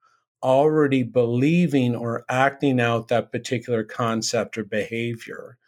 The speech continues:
And the subconscious mind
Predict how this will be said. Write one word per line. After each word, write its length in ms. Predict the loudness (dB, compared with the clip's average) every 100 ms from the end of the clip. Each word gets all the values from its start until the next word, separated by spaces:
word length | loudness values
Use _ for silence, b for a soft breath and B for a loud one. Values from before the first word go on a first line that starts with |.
| B B B B
And 160 | -2 0
the 80 | 0
subconscious 880 | 2 2 2 0 0 0 -2 -6 -2
mind 640 | 0 2 0 0 -2 -6